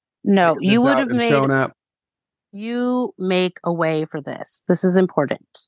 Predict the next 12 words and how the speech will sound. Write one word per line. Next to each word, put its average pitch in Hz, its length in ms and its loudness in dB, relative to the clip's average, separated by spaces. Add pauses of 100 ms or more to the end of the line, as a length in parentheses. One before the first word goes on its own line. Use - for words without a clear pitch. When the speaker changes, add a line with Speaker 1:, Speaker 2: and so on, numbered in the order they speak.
(100)
Speaker 2:
Their 135 200 2
house 151 320 0
is 156 140 0
also 170 460 0
scheduled 143 420 -2
to 131 80 -4
go 131 160 2
into 120 140 0
foreclosure 131 640 0
on 120 220 2
November 120 500 2
seventh - 560 -6